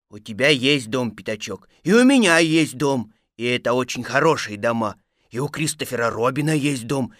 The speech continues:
и у совы, и у Кенги, и у кролика тоже есть дома. И даже у родственников и знакомых кролика тоже есть дома или что-нибудь в этом роде. А у бедного Иа нет совсем ничего.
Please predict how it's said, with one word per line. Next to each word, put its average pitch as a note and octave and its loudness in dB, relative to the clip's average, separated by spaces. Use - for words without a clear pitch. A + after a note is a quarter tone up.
и B2+ -4
у D#3 0
совы, C3+ 0
и D#3 4
у D#3+ 4
Кенги, D3+ 2
и D#3+ 4
у D3+ 2
кролика D#3 0
тоже D3+ 0
есть C3+ -2
дома. D3 -2
И C#3 -8
даже C3+ 2
у C3 0
родственников A#2+ -4
и C#3+ -6
знакомых A#2+ -2
кролика C#3+ 0
тоже F3+ 2
есть D3+ -2
дома B2+ -2
или D#3 -4
что-нибудь D3 -2
в B2 -8
этом C#3+ -2
роде. B2+ -4
А G#2+ -10
у A#2+ -6
бедного B2+ -2
Иа C3+ 0
нет C3+ -2
совсем D#3+ 0
ничего. A3 0